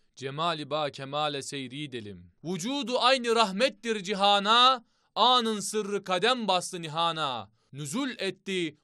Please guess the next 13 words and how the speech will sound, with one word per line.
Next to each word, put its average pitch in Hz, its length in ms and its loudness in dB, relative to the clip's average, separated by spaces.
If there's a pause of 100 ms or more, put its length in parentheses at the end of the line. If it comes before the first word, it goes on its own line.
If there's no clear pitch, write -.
(100)
ola 185 300 -2
irşat 180 480 -4
cihana, 165 800 0 (120)
makamı 196 580 2
zevk 196 340 0
iken 180 440 -2 (100)
indi 185 320 -8
figana, 165 840 0 (180)
muhalif 175 640 0
olma 196 360 0
gel 170 260 2
hakka 156 460 -4
gidelim, 180 720 -4